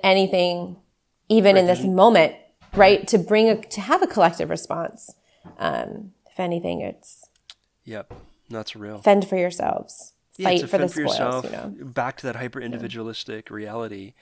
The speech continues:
Speaker 1: Yeah.
Speaker 2: And
Speaker 1: And I'm
Speaker 2: if,
Speaker 1: saying
Speaker 2: if
Speaker 1: that is what is communicated from the top. I think
Speaker 2: It
Speaker 1: the
Speaker 2: is.
Speaker 1: people are going,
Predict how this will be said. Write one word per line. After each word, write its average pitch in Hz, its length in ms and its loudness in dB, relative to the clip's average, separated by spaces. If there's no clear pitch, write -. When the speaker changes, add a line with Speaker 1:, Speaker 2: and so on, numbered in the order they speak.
Speaker 1:
Yeah. 180 100 -14
Speaker 2:
And 233 200 -2
Speaker 1:
And 262 60 6
I'm 269 80 8
Speaker 2:
if, 254 60 2
Speaker 1:
saying 269 300 8
Speaker 2:
if 175 40 -4
Speaker 1:
that 233 220 10
is 240 160 8
what 196 240 4
is 180 240 0
communicated 214 760 4
from 185 160 0
the 175 100 4
top. 196 420 6
I 196 120 6
think 202 260 2
Speaker 2:
It 180 60 -2
Speaker 1:
the 190 100 8
Speaker 2:
is. 190 60 -8
Speaker 1:
people 220 400 8
are 180 100 12
going, 170 540 2